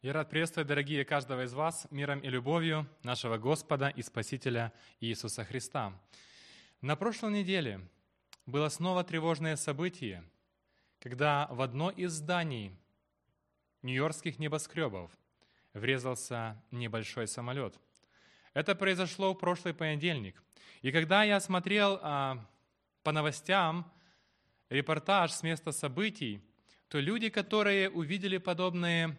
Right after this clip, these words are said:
явления, они сказали о том, что первая их реакция была зацепенение и страх.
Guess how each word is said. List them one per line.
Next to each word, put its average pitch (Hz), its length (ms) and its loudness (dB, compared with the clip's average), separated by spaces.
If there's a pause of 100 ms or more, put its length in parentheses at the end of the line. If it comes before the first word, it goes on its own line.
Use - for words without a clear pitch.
(100)
явления, 131 680 -4 (880)
они 143 240 0
сказали 170 380 2
о 160 80 2
том, 170 220 -2
что - 180 -4
первая 180 600 2
их 160 260 -6
реакция 120 600 -2 (1120)
была 139 300 0
зацепенение 143 720 -4
и 135 100 -10
страх. - 500 -6